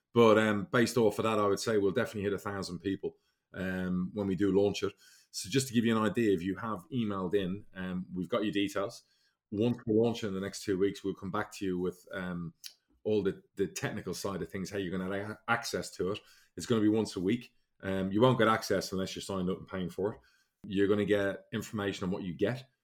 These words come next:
the services you get with it. Uh, yes, you're gonna get a weekly business pod on life and business and everything else.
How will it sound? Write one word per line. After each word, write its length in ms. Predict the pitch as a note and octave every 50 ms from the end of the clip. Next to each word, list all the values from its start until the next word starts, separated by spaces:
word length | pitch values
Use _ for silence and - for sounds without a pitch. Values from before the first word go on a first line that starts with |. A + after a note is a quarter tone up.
| _ _ -
the 60 | -
services 540 | - - A#2 A2 G#2 F#2 F#2 - - F2 E2+
you 80 | F2+
get 200 | E2 G2+ G2 F2
with 180 | F2 F#2 G2 A2
it. 120 | B2+ C3 - _ _ _ _ _ _
Uh, 100 | F#2 F#2+
yes, 320 | F2+ E2+ G2 A2 G#2 - -
you're 100 | G2 F#2+
gonna 120 | F#2+ F2+
get 120 | F2+ F#2
a 60 | F2+ E2+
weekly 340 | F2 G2 F#2+ - - G2
business 340 | E2 - F#2+ E2+ G2+ G2 -
pod 320 | - - G2+ G2 G2+ G2+ F#2+
on 120 | D#2+ D#2+
life 360 | F2 F#2 F#2 F#2+ F2+ - -
and 100 | E2+ D#2+ -
business 380 | G2 F#2 F#2 F#2+ F#2 - -
and 100 | F#2 F2
everything 260 | E2 E2 E2 E2 E2+
else. 260 | F#2+ G#2 G#2 - -